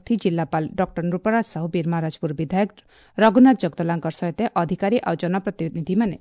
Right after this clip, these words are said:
ଯୋଗ ଦେଇଥିଲେ। ନୂଆପଡ଼ା ଜିଲ୍ଲାନ ଜିଲ୍ଲାସ୍ତରୀୟ ଉଦ୍ୟାନ କୃଷି ସମୀକ୍ଷା ବୈଠକ ହେଇଯାଇଛି। ଜିଲ୍ଲାପାଳ ମଧୁସୂଦନ ଦାସଙ୍କର ଅଧ୍ୟକ୍ଷତା ଥି ହେଇଥିବା ବୈଠକ ଥି ଉଦ୍ୟାନ କୃଷି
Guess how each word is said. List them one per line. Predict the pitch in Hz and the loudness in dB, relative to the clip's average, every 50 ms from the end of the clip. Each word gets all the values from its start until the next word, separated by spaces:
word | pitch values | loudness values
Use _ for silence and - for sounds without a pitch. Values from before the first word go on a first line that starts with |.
| - | -12
ଯୋଗ | 180 - 226 196 147 - | -4 0 0 -2 0 -2
ଦେଇଥିଲେ। | - 151 - - - - - - - - _ _ _ _ _ _ _ _ _ _ - _ _ _ _ - _ - - - - - - _ | -10 -10 -10 -10 -12 -10 -10 -10 -12 -14 _ _ _ _ _ _ _ _ _ _ -20 _ _ _ _ -20 _ -20 -20 -20 -20 -20 -6 _
ନୂଆପଡ଼ା | 233 247 254 247 254 285 277 277 | 4 4 6 6 6 4 4 4
ଜିଲ୍ଲାନ | - 247 226 226 226 226 233 240 | 4 2 2 2 2 2 2 0
ଜିଲ୍ଲାସ୍ତରୀୟ | - - 196 185 185 196 190 - - 190 190 196 202 - | 0 -2 -2 0 0 -2 -2 -2 -2 -2 0 -2 -2 -4
ଉଦ୍ୟାନ | 190 165 143 190 190 196 190 | -6 -6 -2 -2 -2 -2 -4
କୃଷି | - 190 - - 202 | -6 -8 -6 -6 -8
ସମୀକ୍ଷା | - - 170 175 165 - - 190 | -6 -6 -6 -6 -8 -6 -6 -6
ବୈଠକ | 165 175 170 - 185 175 - | -4 -4 -4 -4 -6 -6 -2
ହେଇଯାଇଛି। | 190 185 190 190 190 - 226 | 0 0 0 0 0 -2 0
ଜିଲ୍ଲାପାଳ | 180 185 175 170 170 165 175 175 | 0 0 0 0 -2 -2 -2 -2
ମଧୁସୂଦନ | 175 175 175 175 202 - - 208 233 220 202 | 0 0 0 0 0 -2 0 0 0 0 0
ଦାସଙ୍କର | 190 185 175 - 185 180 | 0 -2 -4 -4 -4 -4
ଅଧ୍ୟକ୍ଷତା | 175 156 185 180 - 180 - 180 | -2 -2 -4 -4 -2 -4 -4 -4
ଥି | 180 - 202 | -2 -2 -2
ହେଇଥିବା | 185 180 165 - 170 175 165 | -2 -2 -4 -4 -4 -4 -4
ବୈଠକ | 147 147 156 156 - - 208 - | -4 -6 -8 -8 -6 -6 -6 -4
ଥି | - - - - | -4 -8 -4 -4
ଉଦ୍ୟାନ | 175 151 - 139 139 135 | -6 -2 -2 -2 -2 -2
କୃଷି | - 165 - - 165 | -4 -6 -6 -6 -8